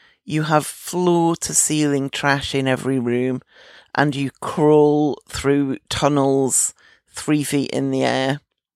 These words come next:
to get to your front door. And if that's you, you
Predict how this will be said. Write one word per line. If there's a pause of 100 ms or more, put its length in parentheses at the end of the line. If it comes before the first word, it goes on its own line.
(400)
to
get (200)
to
your
front
door. (520)
And (140)
if
that's
you, (500)
you